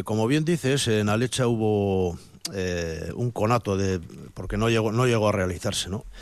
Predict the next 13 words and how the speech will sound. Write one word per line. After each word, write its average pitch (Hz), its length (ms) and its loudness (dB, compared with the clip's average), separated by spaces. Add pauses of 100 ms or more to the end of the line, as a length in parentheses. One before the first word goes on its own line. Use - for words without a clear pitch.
(260)
Esta 110 300 2
Alecha 113 280 2
está, 107 540 4
pues, - 400 -4
a 95 180 -2
un 98 120 -2
kilómetro 95 500 -2
de 92 120 0
Leorza, 90 400 -2
más 80 260 -8
o 101 60 -6
menos. 92 340 -6 (720)
Y, 113 440 4